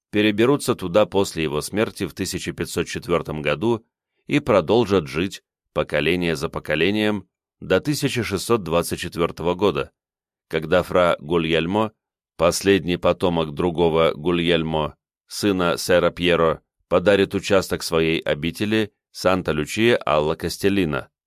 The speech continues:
Таким образом, в тысяча четыреста пятьдесят втором году ни дом, ни маслодавильня Антонио или сэру Пьеро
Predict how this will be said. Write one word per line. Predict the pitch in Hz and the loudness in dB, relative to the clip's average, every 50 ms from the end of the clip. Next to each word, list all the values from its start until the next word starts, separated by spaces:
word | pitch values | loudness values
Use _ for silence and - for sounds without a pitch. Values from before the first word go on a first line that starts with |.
| _ _ _ _ _ _ _ _ _ _ _ _ _ _ _ _ | _ _ _ _ _ _ _ _ _ _ _ _ _ _ _ _
Таким | - 73 76 - 120 135 156 | -4 -4 -4 0 0 2 2
образом, | 160 135 143 139 117 110 127 120 113 | 2 2 2 2 2 2 0 -2 -2
в | - | -2
тысяча | - 123 113 - 113 95 - - 98 87 | -2 -2 -2 -2 -4 -4 -4 -4 -4 -4
четыреста | - 95 - 101 95 92 87 - 92 - | -4 -6 -4 -2 -2 -2 -4 -6 -6 -6
пятьдесят | - 85 82 80 - 92 87 82 | -6 -6 -6 -4 -2 -2 -2 -2
втором | - - 82 78 78 78 | 0 -2 -2 -2 -2 -2
году | 71 71 71 73 104 113 110 101 _ _ _ _ _ _ _ - | -4 -4 -2 -2 0 0 -2 -2 _ _ _ _ _ _ _ -12
ни | - 82 82 85 | -8 -4 -2 -2
дом, | 82 71 101 120 131 135 127 - _ _ _ _ _ - | 0 2 4 4 4 4 0 -4 _ _ _ _ _ -8
ни | 85 85 85 82 | -4 -2 -2 -2
маслодавильня | 78 76 78 - - 82 76 76 73 73 73 76 101 113 110 110 107 104 104 98 82 - _ _ _ - | 0 -2 -4 -4 -2 -2 -2 0 0 0 0 0 0 0 2 2 2 2 2 0 -2 -4 _ _ _ -4
Антонио | 76 78 78 76 - 110 123 131 127 123 120 117 120 - | -4 -4 -4 -2 0 2 2 2 2 2 2 2 2 0
или | - - 90 85 82 | 0 -2 -2 0 0
сэру | 80 - - 82 76 73 73 | -2 0 0 0 0 0 -2
Пьеро | - 76 82 92 104 107 110 107 104 95 | -4 -2 2 4 4 4 4 4 2 0